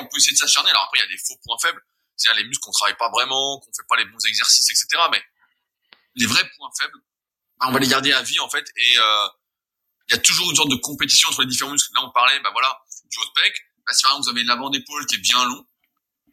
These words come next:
ben, euh, forcément, c'est cuit. Voilà, c'est cuit. Le, le haut de pec, faut arrêter de rêver. Euh, voilà, dès que vous allez faire le haut de pec, même si vous réduisez l'amplitude, même si vous appliquez sur la contraction, vous faites de l'apprentissage moteur, il y a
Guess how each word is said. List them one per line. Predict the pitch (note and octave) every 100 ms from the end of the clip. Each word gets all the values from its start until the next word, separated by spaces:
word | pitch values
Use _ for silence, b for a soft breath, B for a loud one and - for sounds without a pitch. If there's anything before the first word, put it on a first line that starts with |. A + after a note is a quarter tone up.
| - -
ben, | A#2+ C#3 D3 B2+
euh, | A2 G#2+ G#2+ G#2+ G#2 -
forcément, | - - D3+
c'est | E3 -
cuit. | - - -
Voilà, | G2+
c'est | - -
cuit. | - G#2
Le, | G2+
le | A2
haut | A2+
de |
pec, | C3+ C#3+ -
faut | G#2+
arrêter | G#2 G#2+
de | G2+
rêver. | G2 B2+ D#3+
Euh, | G#2
voilà, | G2 C#3
dès | -
que | B2+
vous |
allez | A2
faire | - A2
le | G2+
haut |
de | _
pec, | C#3+ F3+ B B B _ -
même | C3+
si | - -
vous | -
réduisez | A2 - A#2
l'amplitude, | A2+ - - - - A2+
même | A2+
si | - G#2
vous | G2+
appliquez | - - -
sur | G2
la |
contraction, | - - A#2 - - A2
vous | A2+ A2
faites | -
de | G#2+
l'apprentissage | G2+ - - A2 -
moteur, | - -
il | - -
y |
a | -